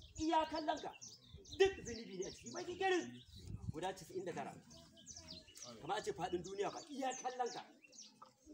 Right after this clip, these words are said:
Zunubi ne ka tara guda, wato takardun guda casa'in da tara. Idan Allah ya so ka da rahama, Allah ka so mu da rahama.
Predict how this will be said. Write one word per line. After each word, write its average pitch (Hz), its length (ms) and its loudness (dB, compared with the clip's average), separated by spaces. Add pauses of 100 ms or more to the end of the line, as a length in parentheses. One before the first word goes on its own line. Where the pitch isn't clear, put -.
(120)
Zunubi 202 440 -2
ne 190 160 6
ka 196 100 -6
tara 196 420 -2
guda, 170 340 -4 (320)
wato 160 220 -2
takardun 160 400 -6
guda 170 180 0
casa'in 151 280 -10
da 139 80 -8
tara. 127 180 -12 (1120)
Idan - 220 -8
Allah 156 240 -6
ya 123 100 -4
so - 120 -8
ka 127 80 -2
da 113 120 -2
rahama, - 340 0
Allah 113 180 -8
ka - 120 -10
so 160 100 -6
mu 139 60 -10
da 113 100 -6
rahama. 104 200 -12